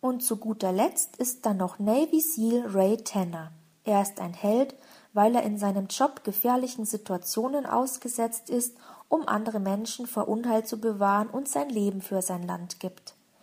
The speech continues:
Doch wie reagieren die Menschen auf so einen Helden, wenn er plötzlich verdächtigt wird, eine unschuldige Frau brutal ermordet zu haben? Ihr seht schon, jeder meiner Helden hat sein Päckchen zu tragen.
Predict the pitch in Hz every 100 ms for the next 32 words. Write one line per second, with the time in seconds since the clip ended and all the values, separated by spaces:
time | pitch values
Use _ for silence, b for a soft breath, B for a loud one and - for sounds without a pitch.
0 | b b b 214 - 220 220 226 214 214
1 | 247 294 285 214 202 208 233 - 233 196
2 | - 254 285 269 247 226 202 214 220 220
3 | 220 B B B 214 214 214 - 226 233
4 | - 247 208 196 202 208 - 226 - 208
5 | 214 - b b - 202 202 202 247 277
6 | - 226 214 214 196 - 196 247 277 -
7 | 214 - 208 254 208 208 277 240 - -
8 | 170 175 170 175 - _ _ b b b
9 | b - 233 240 254 254 208 185 185 b
10 | b b _ 220 285 302 247 220 196 196
11 | 202 220 247 202 180 226 240 247 220 -
12 | 185 175 185 - 175 170 165 180